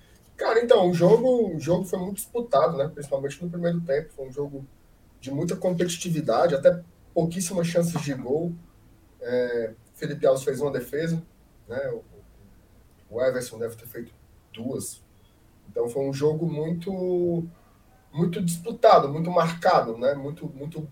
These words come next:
batido ali no meio campo, de muita, não foi um jogo violento, mas foi um jogo de muita chegada, né? As marcações foram que chamaram mais atenção,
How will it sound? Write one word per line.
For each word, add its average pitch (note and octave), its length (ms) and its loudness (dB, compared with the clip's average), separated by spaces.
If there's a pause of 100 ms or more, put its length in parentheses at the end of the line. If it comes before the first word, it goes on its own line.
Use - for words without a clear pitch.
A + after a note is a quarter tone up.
(240)
batido D3+ 560 2
ali C#3 100 -2
no C3+ 140 -4
meio C3 240 -4
campo, C#3+ 300 -2
de B2 80 -14
muita, C#3+ 400 2 (960)
não D#3 140 6
foi F#3 100 2
um F3 80 6
jogo E3 180 4
violento, D3+ 560 8
mas A2+ 140 -10
foi B2+ 100 -10
um C3 40 -10
jogo C#3 160 0
de C3+ 80 -8
muita D#3+ 200 -6
chegada, C3+ 560 2
né? B2 220 -4 (400)
As G#2+ 140 0
marcações E3+ 880 6
foram C#3+ 320 4
que - 80 -14
chamaram C#3 360 0
mais C3+ 140 4
atenção, D3 640 2